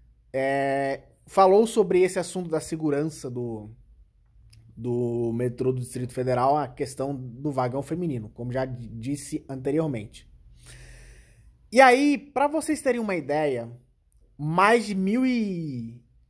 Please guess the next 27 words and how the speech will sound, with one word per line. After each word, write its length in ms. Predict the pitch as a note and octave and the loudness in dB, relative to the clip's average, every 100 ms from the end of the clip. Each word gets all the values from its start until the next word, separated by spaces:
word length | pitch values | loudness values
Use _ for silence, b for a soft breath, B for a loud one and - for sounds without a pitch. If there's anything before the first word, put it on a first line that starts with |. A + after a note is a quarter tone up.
| _ F3+ | _ -14
cinquenta 840 | F3 - F3 D#3+ F3 G3 G3 D3+ | -12 -6 -6 -4 -4 -4 -4 -10
casos 640 | - - D3 E3 D#3 C#3+ B2+ | -12 -4 0 2 0 -2 -4
de, 540 | C3+ C#3 B2 A2 G#2+ - _ _ _ _ _ _ _ _ _ _ _ _ _ - | -2 -2 -4 -6 -10 -16 _ _ _ _ _ _ _ _ _ _ _ _ _ -14
de 100 | B2 | -14
falta 400 | - D3 D3+ C#3 | 0 4 4 0
de 120 | C3 | -6
respeito, 840 | A#2 A2 - - D3 D3 A#2+ A2+ | -8 -10 -8 -2 0 0 -2 -8
de 160 | A#2 C#3+ | -6 -4
assédio, 880 | C3 B2+ - A#2+ C3 B2+ A2+ A2 B2+ | -4 -6 -10 -4 -2 -2 -4 -8 -12
de... 160 | D#3+ - | -10 -2
é 140 | E3+ | 0
muita 360 | F3+ A#3 A3+ F3 | 0 0 0 -2
reclamação 560 | D#3+ E3+ D#3 C3+ E3 | -2 -4 -4 -6 -6
que 140 | D#3+ E3+ | -6 -4
não 280 | F3 F3 - - | -4 -6 -14 2
para 600 | E3 E3+ F#3 F#3+ F#3 - b b b b b b - | 6 8 8 6 2 -4 b b b b b b -10
na 140 | C3+ | -2
ouvidoria. 560 | D3 D#3 D#3 D3+ E3+ E3 | 0 2 2 2 2 0
Nossa, 480 | C#3+ D3 F3 F3 D#3+ | -2 -2 -4 -4 -8
vocês 220 | F3+ E3+ | -6 -2
não 160 | E3+ | -4
têm 240 | C#3 F3+ G#3+ | -4 -6 -6
ideia, 580 | C3 A#2 A#2 G#2+ G2+ - - - | -6 -6 -6 -8 -12 -18 -20 -20
vocês 200 | A#2 A#2+ | -14 -12
não 80 | B2 | -8
têm 140 | D3 | -6
ideia. 300 | C3 A2 | -4 -6